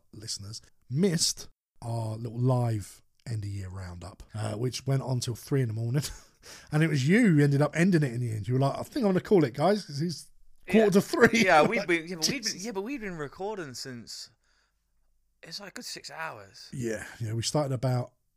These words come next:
Speaker 1: half eight, nine-ish,
Speaker 2: Yeah.
Speaker 1: actually recording, but
Speaker 2: Yeah,
Speaker 1: we were
Speaker 2: I
Speaker 1: here
Speaker 2: got, I
Speaker 1: before
Speaker 2: got,
Speaker 1: that.
Speaker 2: I got here about half six.
Speaker 1: Yeah, yeah, we were, we were here setting up and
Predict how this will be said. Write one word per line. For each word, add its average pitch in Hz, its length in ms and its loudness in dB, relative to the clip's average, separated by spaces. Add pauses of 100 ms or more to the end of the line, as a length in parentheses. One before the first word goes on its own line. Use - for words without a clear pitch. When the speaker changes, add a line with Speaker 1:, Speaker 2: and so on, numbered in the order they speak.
(140)
Speaker 1:
half 117 320 -12
eight, 107 260 -12
nine-ish, 120 640 -4
Speaker 2:
Yeah. - 80 -4
Speaker 1:
actually 123 240 -2
recording, 120 520 2
but 113 100 -10
Speaker 2:
Yeah, 165 80 4
Speaker 1:
we 196 60 8
were 180 100 8
Speaker 2:
I 151 40 6
Speaker 1:
here 185 200 10
Speaker 2:
got, 139 100 4
I - 60 4
Speaker 1:
before 190 220 8
Speaker 2:
got, - 60 2
Speaker 1:
that. 233 80 0
Speaker 2:
I 247 100 4
got 214 240 -2
here 185 160 -4
about 147 300 -4
half 143 220 -4
six. 196 460 -8
Speaker 1:
Yeah, 139 280 2
yeah, 123 160 -2
we 143 160 6
were, 160 180 6
we 180 160 8
were 165 100 8
here 156 180 8
setting 147 360 2
up 147 260 2
and 131 380 -4